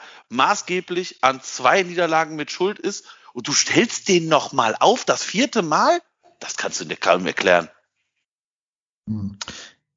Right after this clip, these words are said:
Speaker 2: Ja, me-, mein Problem ist ein bisschen, und das sehe ich als Kritik an der Vereinsführung,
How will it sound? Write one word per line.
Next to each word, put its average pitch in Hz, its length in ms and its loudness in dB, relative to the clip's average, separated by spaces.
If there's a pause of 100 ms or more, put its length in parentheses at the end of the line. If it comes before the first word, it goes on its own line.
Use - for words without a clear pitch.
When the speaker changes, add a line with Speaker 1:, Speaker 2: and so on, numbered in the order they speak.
Speaker 2:
Ja, 123 280 2
me-, 143 240 6
mein 143 340 4
Problem 156 400 4
ist 165 160 2
ein 139 160 0
bisschen, 139 400 2
und 120 140 0
das 113 160 -6
sehe 131 120 4
ich 127 120 -2
als 123 160 -4
Kritik 139 280 -2
an 117 120 0
der 110 80 -2
Vereinsführung, 113 800 0